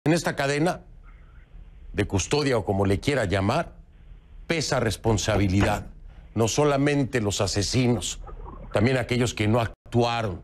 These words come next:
para evitarlo. Rey Rodríguez, gracias. Estoy al pendiente. Cualquier cosa vuelvo contigo, Rey. Buenas noches.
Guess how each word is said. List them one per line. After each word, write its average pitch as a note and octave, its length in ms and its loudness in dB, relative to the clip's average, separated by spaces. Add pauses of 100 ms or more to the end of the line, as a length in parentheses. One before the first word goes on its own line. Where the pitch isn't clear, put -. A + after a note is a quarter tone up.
(280)
para G2+ 160 0
evitarlo. F2+ 500 -2 (360)
Rey E3+ 160 0
Rodríguez, E3+ 400 0
gracias. F3 340 0
Estoy F#3 200 -2
al F#3+ 100 -2
pendiente. F3+ 640 -2 (420)
Cualquier D3+ 360 -2
cosa G3+ 240 0
vuelvo G3+ 240 2
contigo, E3+ 380 2
Rey. D#3+ 200 0
Buenas F3 240 0
noches. F#3 440 -2